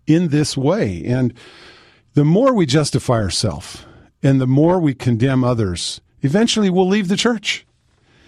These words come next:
I'm gonna read a sentence here from the life study. "Those who justify themselves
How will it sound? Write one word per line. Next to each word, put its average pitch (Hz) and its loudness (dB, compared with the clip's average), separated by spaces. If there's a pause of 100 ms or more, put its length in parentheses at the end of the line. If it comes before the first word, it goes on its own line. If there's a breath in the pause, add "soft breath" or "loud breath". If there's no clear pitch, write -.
(120 soft breath)
I'm 139 0
gonna 131 0
read 131 2
a 92 -4
sentence 117 -2
here 123 2
from 113 -2
the 107 0
life 117 2
study. 104 0
"Those 180 0
who 160 2
justify 156 0
themselves 120 0